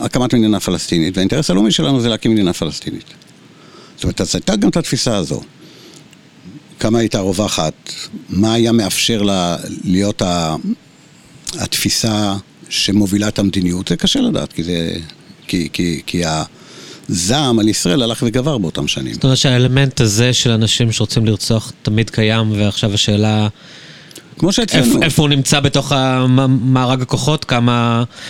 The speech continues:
Speaker 2: כלומר, ה-, ה-, השינוי האקלימי הוא מה שנותן לזרמים האלה לשגשג,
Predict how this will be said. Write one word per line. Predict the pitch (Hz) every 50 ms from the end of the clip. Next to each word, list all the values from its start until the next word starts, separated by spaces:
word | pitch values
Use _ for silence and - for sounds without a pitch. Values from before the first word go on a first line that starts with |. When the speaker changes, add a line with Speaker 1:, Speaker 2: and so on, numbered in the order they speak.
| - - - -
Speaker 2:
כלומר, | - 156 143 143
ה-, | 143 147 143 143 -
ה-, | 151 139 139 - - - - -
השינוי | 156 127 - - - 143 139 156 175 180
האקלימי | 170 160 - - - - 139 131 131 139 151 151 147
הוא | 143 139 131
מה | 131 131 131
שנותן | - - 143 127 123 123 123 120 120 117 117 117 117 117 120 117 - - 127 117 - 135 123 120 120
לזרמים | 120 117 120 117 117 117 117 113 110 113 113 113 117 113 117
האלה | 117 113 113 113 113 113
לשגשג, | 113 110 - - 113 - - - 131 135